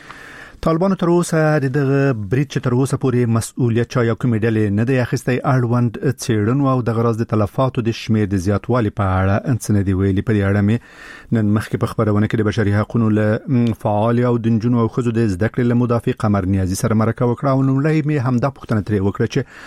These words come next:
طالبان چې اوس ځان یو مسؤل حکومت بولي، ولې په دې اړه د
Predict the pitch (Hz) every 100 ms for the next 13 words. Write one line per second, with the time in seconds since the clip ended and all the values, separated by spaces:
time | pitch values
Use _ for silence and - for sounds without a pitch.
0 | - - 123 127 151 135 143 - 147 123
1 | 98 117 123 110 107 107 - 160 110 113
2 | - 104 113 - 98 101 98 98 110 -
3 | 107 92 110 143 123 117 123 - 113 110
4 | 113 113 117 - - - -